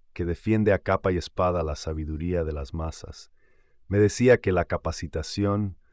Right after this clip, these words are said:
los cambios constantes y la colaboración permanente deberán ser parte ahora de la oferta laboral.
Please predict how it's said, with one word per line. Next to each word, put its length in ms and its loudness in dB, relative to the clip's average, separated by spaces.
los 180 -8
cambios 420 2
constantes 1000 -4
y 80 -10
la 160 -4
colaboración 720 -2
permanente 840 -2
deberán 420 0
ser 200 2
parte 480 2
ahora 360 2
de 100 -2
la 100 -4
oferta 460 -4
laboral. 560 -8